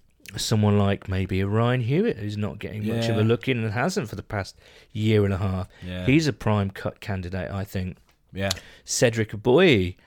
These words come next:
Speaker 2: Mm.
Speaker 1: Bobby Hart, you
Speaker 2: Yeah,
Speaker 1: know,
Speaker 2: yeah,
Speaker 1: they're
Speaker 2: yeah.
Speaker 1: not showing up much at all. So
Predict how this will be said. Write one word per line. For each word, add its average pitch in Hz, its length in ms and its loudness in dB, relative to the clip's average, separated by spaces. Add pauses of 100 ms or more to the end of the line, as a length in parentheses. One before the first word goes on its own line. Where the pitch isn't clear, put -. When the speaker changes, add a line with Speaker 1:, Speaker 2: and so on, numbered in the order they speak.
Speaker 2:
Mm. 87 280 -10 (260)
Speaker 1:
Bobby 127 300 2
Hart, 127 640 0 (140)
you 131 120 -4
Speaker 2:
Yeah, 127 60 0
Speaker 1:
know, 110 200 0
Speaker 2:
yeah, 113 40 0
Speaker 1:
they're 131 220 4
Speaker 2:
yeah. 143 120 -2
Speaker 1:
not 110 260 -2
showing 104 340 0
up 98 100 -4
much - 420 -6
at - 80 -8
all. 123 260 0 (1120)
So 139 580 10